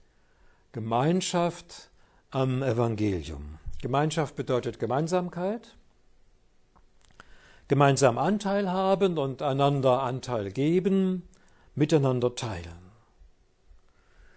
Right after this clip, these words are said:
Zueinander gehören, miteinander teilen.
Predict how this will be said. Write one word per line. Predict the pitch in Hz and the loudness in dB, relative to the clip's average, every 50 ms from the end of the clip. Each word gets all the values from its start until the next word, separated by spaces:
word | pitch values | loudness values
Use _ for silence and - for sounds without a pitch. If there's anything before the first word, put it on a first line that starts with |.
| _ _ | _ _
Zueinander | - - - 240 240 175 165 151 147 147 147 135 131 123 | -4 -2 0 2 2 4 4 4 4 2 4 4 2 2
gehören, | 123 123 107 104 113 143 170 185 190 190 196 202 196 196 196 208 202 190 - - - - _ _ _ _ _ _ _ _ - _ - _ _ _ _ _ _ - - | 2 0 -4 -4 -2 2 2 4 4 2 2 0 0 2 0 0 -2 -6 -8 -14 -20 -20 _ _ _ _ _ _ _ _ -20 _ -20 _ _ _ _ _ _ -10 -4
miteinander | 123 139 151 151 175 139 131 131 127 127 127 117 120 120 117 | 0 0 0 2 2 0 2 0 -2 -2 0 0 -2 -2 -2
teilen. | - 107 107 90 90 90 82 80 | -6 -10 -8 -8 -8 -8 -10 -12